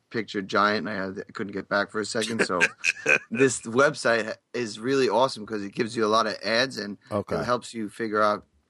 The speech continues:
Speaker 1: what you want in life.
Speaker 3: <laughs> What you want?
Speaker 1: So
Speaker 3: I know, it's
Speaker 1: <laughs>
Speaker 3: terrible.
Speaker 1: right now, I'm scroll-,
Speaker 3: I
Speaker 1: making my
Speaker 3: know.
Speaker 1: way down to this snowy scene <clears throat>
Speaker 3: It
Speaker 1: that
Speaker 3: is.
Speaker 1: you
Speaker 3: It,
Speaker 1: described.
Speaker 3: you know
Speaker 1: And now I
Speaker 3: what?
Speaker 1: see,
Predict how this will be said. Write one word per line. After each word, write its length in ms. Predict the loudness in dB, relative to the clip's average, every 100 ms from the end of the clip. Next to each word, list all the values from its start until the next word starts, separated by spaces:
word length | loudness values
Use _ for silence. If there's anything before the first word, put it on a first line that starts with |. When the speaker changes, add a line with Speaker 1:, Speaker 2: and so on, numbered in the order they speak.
| _
Speaker 1:
what 220 | -4 -2
you 100 | -2
want 260 | 0 0 0
in 120 | -4
life. 180 | -2 0
Speaker 3:
<laughs> 20 |
What 300 | 0 0 4
you 60 | 4
want? 220 | 4 2
Speaker 1:
So 180 | 4 4
Speaker 3:
I 120 | 4
know, 120 | 4
it's 280 | 2 4 4 4
Speaker 1:
<laughs> 80 | 4
Speaker 3:
terrible. 340 | 6 8 8
Speaker 1:
right 140 | 6 4
now, 400 | 2 2 0 -2
I'm 340 | -2 -2 -8 -12
scroll-, 360 | -8 -4 -2
Speaker 3:
I 100 | 0
Speaker 1:
making 200 | 2 0
my 80 | 0
Speaker 3:
know. 60 | -2
Speaker 1:
way 160 | -2
down 300 | 0 0 0
to 100 | -2
this 180 | -8 -8
snowy 380 | -6 -4 -2 -4
scene 380 | -4 -8 -10 -6
<clears throat> 60 | 0
Speaker 3:
It 80 | 4
Speaker 1:
that 140 | 6
Speaker 3:
is. 320 | 8 6 4
Speaker 1:
you 60 | 0
Speaker 3:
It, 40 | 2
Speaker 1:
described. 300 | 4 6 6
Speaker 3:
you 40 |
know 80 | 8
Speaker 1:
And 60 | 8
now 100 | 8
I 40 |
Speaker 3:
what? 80 | 6
Speaker 1:
see, 320 | 2 -6 -6